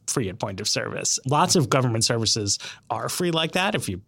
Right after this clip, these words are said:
wanna go to public school, you wanna go to the playground, it's free. Uh, but lots of things aren't, right? The bus isn't free. Uh,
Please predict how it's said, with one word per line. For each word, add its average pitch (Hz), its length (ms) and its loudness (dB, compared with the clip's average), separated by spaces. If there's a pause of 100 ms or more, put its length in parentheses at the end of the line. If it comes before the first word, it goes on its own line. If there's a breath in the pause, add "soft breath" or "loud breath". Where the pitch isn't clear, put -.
wanna 110 240 -4
go 110 100 -4
to - 60 -6
public 110 280 -2
school, 147 280 0
you 131 120 0
wanna 107 120 0
go 101 80 -4
to 104 60 -6
the 101 60 -10
playground, 147 500 0
it's 104 140 0
free. 180 400 0 (200 loud breath)
Uh, 135 120 -2
but 131 80 2
lots 131 240 2
of 135 40 2
things 110 140 0
aren't, 120 380 0
right? 113 200 -2
The 113 60 -2
bus 110 300 -2
isn't 110 220 -2
free. 113 540 -4
Uh, 110 200 -4